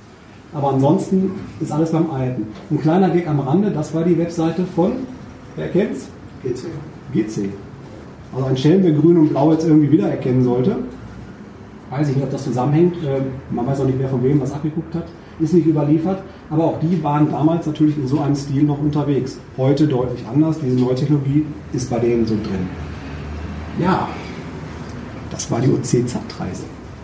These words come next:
Speaker 1: Hm, ich mag dieses Bild. Jetzt fragt euch sicherlich, was kommt als nächstes? Und wenn wir uns überlegen, was als nächstes kommt, dann, ähm, muss ich noch mal ganz kurz die Grundmauern von zweitausendzehn aufnehmen. Da habe ich gerade erklärt,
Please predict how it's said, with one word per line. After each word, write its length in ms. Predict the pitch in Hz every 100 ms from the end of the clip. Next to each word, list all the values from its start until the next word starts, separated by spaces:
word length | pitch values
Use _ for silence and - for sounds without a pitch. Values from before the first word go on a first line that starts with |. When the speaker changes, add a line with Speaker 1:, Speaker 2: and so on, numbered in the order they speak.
| - - - - -
Speaker 1:
Hm, 80 | 370 370 - - -
ich 80 | -
mag 140 | - -
dieses 200 | 120 -
Bild. 300 | 160 - - 220 - - - - - 120 - - 80 - - - -
Jetzt 140 | 180 -
fragt 240 | 233 -
euch 100 | 208
sicherlich, 500 | 202 190 180 170 -
was 280 | 123 202 -
kommt 300 | - 165 180 -
als 300 | 123 151 -
nächstes? 540 | 98 - - - - - - - - - - - - - - - - - - -
Und 60 | 117
wenn 100 | 135
wir 60 | 143
uns 100 | 139
überlegen, 300 | 131 139 151
was 120 | 131
als 160 | 120
nächstes 400 | 131 127 127 -
kommt, 360 | - 254 302 - - - - - - - - - -
dann, 340 | 143 151 151 147
ähm, 360 | 143 143 143 143 -
muss 120 | 147 165
ich 60 |
noch 80 | 160
mal 100 | 151
ganz 160 | 160 170
kurz 200 | 160 -
die 100 | 131
Grundmauern 500 | 127 175 143 135 127
von 140 | 127
zweitausendzehn 640 | 123 131 127 117 110 127 -
aufnehmen. 360 | 175 180 196
Da 60 | 160
habe 100 | 139
ich 120 | -
gerade 220 | 143 135
erklärt, 300 | 113 113 196